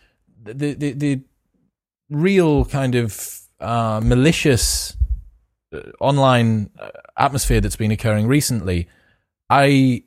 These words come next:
I, like, I, I understand the principles behind it, but the people that are taking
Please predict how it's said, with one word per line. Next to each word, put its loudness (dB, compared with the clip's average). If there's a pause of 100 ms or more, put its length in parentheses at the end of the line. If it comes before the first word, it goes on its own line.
(1200)
I, 0 (440)
like, -2
I, -2 (180)
I 0
understand 0
the -6
principles 0
behind -2
it, -4 (220)
but -2
the -2
people 0
that 2
are -2
taking -2